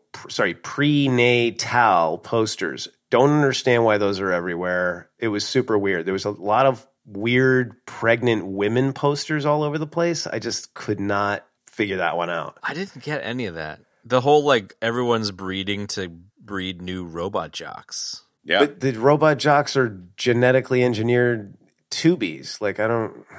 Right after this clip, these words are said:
Speaker 2: Yeah, but, like, when he goes and has dinner at his sister-in-law, she's like, "We're doing our bit for the cause," you know? And, like, I got the vibe that it's like they're breeding robot jocks, but, like, if each jock has to do ten fights and everyone's trying to get a person into the,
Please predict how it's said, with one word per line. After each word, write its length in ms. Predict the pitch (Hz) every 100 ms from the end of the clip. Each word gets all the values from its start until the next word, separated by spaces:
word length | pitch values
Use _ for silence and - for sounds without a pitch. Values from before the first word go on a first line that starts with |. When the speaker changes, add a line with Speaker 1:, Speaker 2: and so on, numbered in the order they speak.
| - - _
Speaker 2:
Yeah, 220 | 147 175
but, 140 | 175 180
like, 160 | 180
when 160 | 175 185
he 120 | 180
goes 280 | 165 185 180
and 80 | 180
has 260 | 180 151
dinner 460 | 101 123 120 127 120
at 140 | 110
his 260 | 101 92 90
sister-in-law, 520 | - 123 - 117 92
she's 180 | 87 90
like, 120 | 92
"We're 120 | 90
doing 260 | 90 95 120
our 120 | 135
bit 200 | 123 156
for 140 | - 160
the 100 | 156
cause," 840 | 143 180 170 131 120 107 95 - -
you 120 | 98
know? 180 | 98 110
And, 100 | 95
like, 160 | 90
I 160 | 82 101
got 260 | 95 107 98
the 100 | 90
vibe 300 | 85 87 98
that 80 |
it's 120 | 101 -
like 140 | 90
they're 140 | 85
breeding 340 | 80 85 92 90
robot 360 | 80 87 113
jocks, 260 | 113 135 131
but, 100 | 120
like, 220 | 110 101 - _
if 300 | 127 120 -
each 320 | 110 147 -
jock 300 | - 120 135
has 200 | 139 123 113
to 40 |
do 140 | 113
ten 300 | 104 120 117
fights 460 | 107 104 117 87 -
and 120 | 87
everyone's 500 | - 98 104 98 90
trying 380 | - 98 95 90 - -
to 100 | 98
get 200 | 87 92
a 120 | 80 76 - _ -
person 340 | 104 - 90
into 260 | 90 85 82
the, 160 | 76